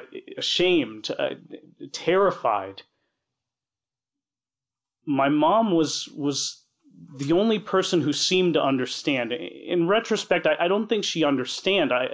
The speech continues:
understood. I think she did what mothers do, and she made it work. She read to me. She read the story to me. And she read the next story to me the day before we discussed it in class.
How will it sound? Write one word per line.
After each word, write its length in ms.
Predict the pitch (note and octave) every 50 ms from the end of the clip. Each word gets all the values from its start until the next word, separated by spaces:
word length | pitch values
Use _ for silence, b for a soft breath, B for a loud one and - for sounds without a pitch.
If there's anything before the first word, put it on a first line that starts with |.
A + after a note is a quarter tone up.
| - - -
understood. 760 | C#3+ C#3 C3+ C3 - - - - A3+ F#3+ C#3 A#2 A2 A#2 - b b b b b b b b b b b b _ _ -
I 120 | C#3 D3
think 260 | D3 D3 G3 G3+ G3
she 420 | - - - F#3+ F3+ E3 C#3+ C3+ B2 A#2+
did 220 | D3+ E3+ F3 E3+
what 220 | D#3 D3+ D3+ D3+
mothers 540 | D3 D3 C#3+ D3 D3 D3 C#3 C3+ C3 - -
do, 540 | - - B2 C3 F#3 G#3+ A3 F3 C#3 B2 B2 A#2+
and 160 | B2 B2+ A#2+
she 160 | - - C#3+
made 220 | B2+ C3 C3+ C3 C3+
it 120 | B2+ -
work. 540 | B2+ A#2+ B2+ B2 G#2+ F#2 - _ _ - _ _ _ _ _ _ _ _ _ _ _ _
She 600 | _ - - - D#3+ D3+ D3 C#3+ C#3 B2+ B2+ - _
read 500 | D3 C3+ B2 B2+ C#3+ D3+ E3 E3 D#3 C#3 -
to 100 | C3+ A2+
me. 240 | G2+ G2 G2 - - _ _ _ _ _ _ _ _
She 220 | - - - C#3+
read 280 | C3 B2+ C#3 C#3+ D#3 D3+
the 60 | E3
story 420 | D#3 - - G3 G3 G#3+ G3+ D#3+
to 80 | C3 B2
me. 340 | A2+ A2 G#2+ G2+ G2 G#2 _ _ _ _ _ _ _ _ _ _ _ _ _ _ _ _ _ _ _ _
And 580 | C#3 C#3 C#3 C#3 C3+ C#3 C#3 C#3 C3+ C3 - - - _ _ _ _ _ _ _ _ _ _ _ _ _ _ _ _ _ _ _ _ _ _
she 220 | - - - D#3
read 260 | C#3+ B2+ C#3 C3+ C#3
the 60 | D#3 F3
next 280 | G3 A3+ A#3 A3+ -
story 300 | - - E3 C#3+ C3 B2
to 100 | B2 C3
me 160 | B2+ B2 B2
the 100 | A#2+ B2+
day 180 | B2 B2+ B2+ B2+
before 580 | B2 B2 B2+ - - - C3+ C3 C3 C3 C3 B2+
we 140 | A#2+ B2+
discussed 480 | A#2+ C3+ B2 - - - B2+ B2 - -
it 80 | B2+ A#2+
in 140 | A2+ A#2
class. 840 | A#2 - - C#3 C3 A#2+ G#2 G#2 G#2+ - - - - - - -